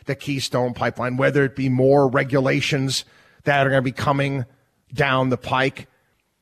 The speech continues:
whether it be, uh, government's desire, government's desire to step in and, and save us from ourselves.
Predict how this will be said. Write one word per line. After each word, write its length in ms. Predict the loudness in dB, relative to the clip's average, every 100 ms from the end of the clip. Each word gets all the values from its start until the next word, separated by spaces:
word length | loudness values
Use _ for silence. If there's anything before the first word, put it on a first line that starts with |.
| _
whether 300 | 0 4 4
it 100 | 2
be, 360 | 4 6 4 0 -8 -4
uh, 300 | 0 2 2
government's 680 | -2 2 4 4 4 2 0
desire, 800 | 0 0 2 2 4 4 2 -2 _ _ _ _ _ _ _ _ _ _ 0
government's 480 | 2 4 2 -2
desire 640 | 0 0 2 2 4 4 2
to 140 | 0
step 460 | -2 -2 0 0 2
in 220 | 2 2
and, 200 | 0 -2 -8 -20 -6
and 360 | -2 -2 -2 -2
save 360 | 0 4 4 4
us 240 | 2 0
from 240 | 0 2
ourselves. 840 | 4 2 2 2 6 6 4 0